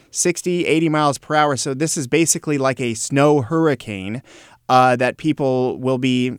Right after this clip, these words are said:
in, unfortunately. Now, the good news is that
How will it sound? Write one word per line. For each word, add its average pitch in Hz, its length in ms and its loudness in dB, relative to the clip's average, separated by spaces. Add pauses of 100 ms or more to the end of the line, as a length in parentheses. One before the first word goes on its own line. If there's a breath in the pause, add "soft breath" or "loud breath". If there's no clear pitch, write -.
in, 139 320 2
unfortunately. 113 720 -2
Now, 120 300 0 (240)
the 127 120 -2
good 202 260 4
news 131 380 0
is 117 240 -4
that 113 260 0